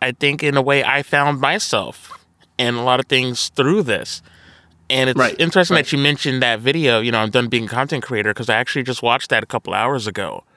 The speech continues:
Speaker 1: And
Speaker 2: Right.
Speaker 1: it's really heavy stuff because that's very brave to come to this conclusion, especially publicly, you know, to have produced this and to kind of admit that your life's taking you in a different direction.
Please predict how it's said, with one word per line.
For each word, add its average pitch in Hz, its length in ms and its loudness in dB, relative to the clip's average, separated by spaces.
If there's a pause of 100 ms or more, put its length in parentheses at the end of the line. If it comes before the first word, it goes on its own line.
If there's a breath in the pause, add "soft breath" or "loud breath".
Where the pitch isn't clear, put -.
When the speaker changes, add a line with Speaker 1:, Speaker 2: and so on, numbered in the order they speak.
(200)
Speaker 1:
And 120 420 2
Speaker 2:
Right. 113 220 -2 (280)
Speaker 1:
it's 190 180 -2
really 190 680 0 (200)
heavy 135 280 2
stuff 151 680 0
because 135 840 -2
that's - 580 -4 (120)
very 185 440 2
brave 151 640 2
to 127 520 -4 (220 soft breath)
come 156 240 0
to - 80 -2
this 151 140 2
conclusion, 143 840 0
especially 147 400 0
publicly, 127 560 -2
you 82 180 -8
know, 98 300 0
to 107 280 -2
have 120 220 -2
produced 117 420 -4
this 113 260 0
and 104 260 2 (420 loud breath)
to 143 80 -2
kind 131 240 -2
of 123 120 0
admit 120 400 -2
that 113 400 2 (180)
your 123 180 2
life's 117 280 0
taking 123 260 -6
you 120 60 -2
in 107 80 -2
a - 40 -2
different 107 360 -4
direction. 98 640 -4